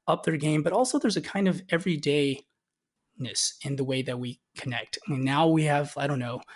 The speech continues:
musicians performing from their, like, bedrooms, 'cause that's the only place they can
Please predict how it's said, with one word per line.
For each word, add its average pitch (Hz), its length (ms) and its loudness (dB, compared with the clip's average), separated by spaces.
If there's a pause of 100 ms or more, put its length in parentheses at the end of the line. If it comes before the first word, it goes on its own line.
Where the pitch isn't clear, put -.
(240)
musicians 147 500 2
performing 147 520 0
from 135 320 -4
their, 131 220 0
like, 127 280 -8 (400)
bedrooms, 123 720 -4 (420)
'cause 131 140 -2
that's 127 300 0
the 127 80 -4
only 131 180 0
place 123 340 -4
they 135 140 -6
can 127 340 -4